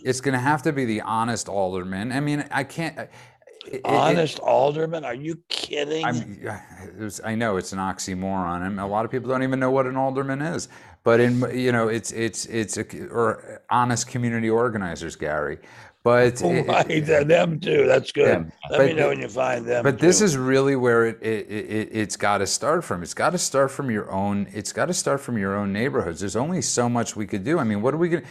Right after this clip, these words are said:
Speaker 1: you know, I've, I, and I've jokingly said this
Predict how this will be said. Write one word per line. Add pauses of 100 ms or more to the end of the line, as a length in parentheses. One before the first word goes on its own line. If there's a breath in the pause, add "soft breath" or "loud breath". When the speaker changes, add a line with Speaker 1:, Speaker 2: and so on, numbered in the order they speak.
(200 loud breath)
Speaker 1:
you
know,
I've,
I,
and
I've
jokingly
said
this